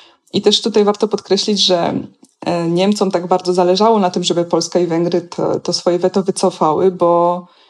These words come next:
ta decyzja zapadła za prezydencji niemieckiej i w, e, historii Unii zapisze się jako sukces tej prezydencji.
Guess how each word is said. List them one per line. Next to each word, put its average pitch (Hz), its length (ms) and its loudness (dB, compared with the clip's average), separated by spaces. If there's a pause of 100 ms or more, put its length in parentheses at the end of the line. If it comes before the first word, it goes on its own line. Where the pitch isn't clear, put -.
(520)
ta 196 100 2
decyzja 202 360 2
zapadła 196 400 2
za 190 100 2
prezydencji 190 540 0
niemieckiej 175 680 0
i 185 560 -4
w, - 180 -8
e, 170 640 -2
historii 180 520 0
Unii 175 420 2
zapisze 196 360 0
się 185 120 -4
jako 175 320 0
sukces 180 520 -6
tej 180 140 0
prezydencji. 180 840 0